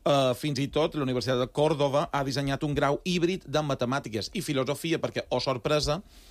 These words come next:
la lògica... també és molt important per entrenar aquestes, aquestes I As. Com interpretam allò que està passant? Ehm, abans era una carrera amb poques sortides, ara, eh, Plató és el futur. En Plató, <laughs> si en Plató dos punt zero,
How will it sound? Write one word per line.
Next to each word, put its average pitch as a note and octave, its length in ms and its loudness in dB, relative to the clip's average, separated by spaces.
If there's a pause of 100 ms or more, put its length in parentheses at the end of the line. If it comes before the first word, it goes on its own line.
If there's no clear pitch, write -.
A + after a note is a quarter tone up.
(200)
la E3 80 4
lògica... D3 800 2 (340)
també D3 220 0
és C#3+ 60 -2
molt D3 140 2
important D3 600 0
per F3+ 160 2
entrenar C#3 640 0
aquestes, C3 760 -2
aquestes C3 460 -6
I C3 140 -6
As. - 240 -8 (340)
Com E3 240 2
interpretam F#3+ 500 0
allò D3+ 140 0
que D3+ 80 -2
està D3+ 220 0
passant? D#3+ 400 -2 (180)
Ehm, B2+ 800 2
abans D#3 300 2
era F3+ 100 2
una E3 80 0
carrera D#3+ 220 0
amb D#3 80 -4
poques C3+ 200 -2
sortides, D#3+ 600 0 (260)
ara, D#3+ 480 2
eh, D#3 180 2
Plató E3 480 2 (120)
és C#3+ 100 -2
el D3 80 -2
futur. D#3 380 -4 (560)
En D#3 180 2
Plató, E3+ 460 4
<laughs> - 20 -6
si D3+ 160 0
en D3 120 -2
Plató C#3+ 280 0
dos D#3 220 -2
punt D3 160 -6
zero, D#3 280 -4